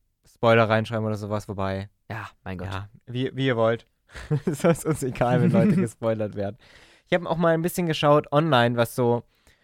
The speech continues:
Speaker 1: über die Serie gesagt wird, über diese Folge und wa-, was das so diskutiert wird. Und da wird natürlich auch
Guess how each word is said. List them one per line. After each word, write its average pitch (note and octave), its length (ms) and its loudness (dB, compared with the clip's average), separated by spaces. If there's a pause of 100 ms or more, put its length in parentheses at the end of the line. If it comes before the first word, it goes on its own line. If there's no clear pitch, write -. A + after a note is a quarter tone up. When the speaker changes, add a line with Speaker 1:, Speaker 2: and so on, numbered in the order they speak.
(380)
Speaker 1:
über D3+ 240 4
die C3+ 140 2
Serie C#3 380 2
gesagt B2+ 440 -2
wird, C#3 200 0
über C3+ 160 -4
diese B2 260 -8
Folge C3 680 2
und B2+ 180 -6
wa-, F2+ 140 -6
was B2 160 -8
das A#2+ 120 -14
so C3 80 -8
diskutiert B2 460 -8
wird. C3 120 -4
Und A#2 140 -6
da B2+ 100 -2
wird C3+ 140 -4
natürlich B2 460 -6
auch A#2+ 220 -4